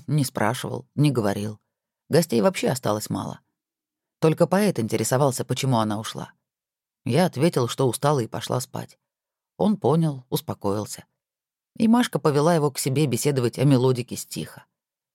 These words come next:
Марк устраивал Георгия, Володю и Виталика на ночлег на веранде. Ираида Александровна что-то убирала в холодильник. Остальные делили три зонта на шестерых. А я сел в кресло у камина,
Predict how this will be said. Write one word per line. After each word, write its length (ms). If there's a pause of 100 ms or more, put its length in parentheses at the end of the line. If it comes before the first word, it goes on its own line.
(760)
Марк 300
устраивал 520
Георгия, 540
Володю 380
и 60
Виталика 480
на 100
ночлег 420
на 100
веранде. 460 (600)
Ираида 420
Александровна 640
что-то 280
убирала 360
в 40
холодильник. 640 (520)
Остальные 500
делили 360
три 220
зонта 360
на 100
шестерых. 540 (560)
А 120
я 160
сел 240
в 80
кресло 340
у 60
камина, 420